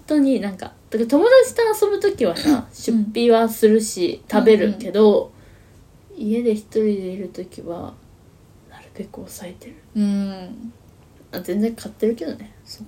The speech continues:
Speaker 2: か。でもなんか一人でさ、お金かけすぎるとさ、いや、お金に余裕があって、
Speaker 1: うん。
Speaker 2: で、やっぱなんかグルメで、一回一回の食が経験だって思えるなら、
Speaker 1: うんうんうん。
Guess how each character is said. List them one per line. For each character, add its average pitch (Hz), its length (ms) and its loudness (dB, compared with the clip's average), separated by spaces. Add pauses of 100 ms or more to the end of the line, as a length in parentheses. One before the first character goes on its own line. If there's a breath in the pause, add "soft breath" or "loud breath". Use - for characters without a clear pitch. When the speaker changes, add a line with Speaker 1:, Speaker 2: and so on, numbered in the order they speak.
Speaker 2:
か。 180 400 -16
で 208 80 -10
も 220 80 0
な 226 100 0
ん 233 40 -4
か 226 80 -12
一 277 240 -8
人 440 120 -10
で 302 120 -4
さ、 226 320 0
お 220 60 -8
金 233 300 0
か 233 140 -6
け 240 100 -6
す 233 160 -6
ぎ 233 300 -6
る 190 200 -16
と 202 120 -12
さ、 196 460 -8 (920 loud breath)
い - 20 -2
や、 220 80 0
お 220 60 0
金 415 300 -6
に 349 80 -2
余 339 160 0
裕 381 100 -2
が 392 100 -2
あ 427 60 -2
っ 427 80 -16
て、 247 480 -4 (160)
Speaker 1:
う 214 60 -6
ん。 180 200 -10 (440)
Speaker 2:
で、 233 80 -8
や 233 60 -4
っ 226 40 -12
ぱ 220 100 -4
な 220 120 2
ん 214 80 -4
か 214 60 -6
グ 247 180 0
ル 302 100 4
メ 233 160 0
で、 214 460 0 (280)
一 214 120 -8
回 269 240 -2
一 - 20 -16
回 269 280 0
の 208 80 0
食 214 280 -4
が 208 100 -2
経 233 220 0
験 247 240 0
だ 254 120 4
っ 262 100 -8
て 208 100 -10
思 202 240 -4
え 214 60 0
る 233 120 6
な 214 100 6
ら、 180 280 2
Speaker 1:
う - 40 -8
ん - 100 -12
う - 20 -8
ん 196 40 -4
う 180 40 -6
ん。 175 160 -10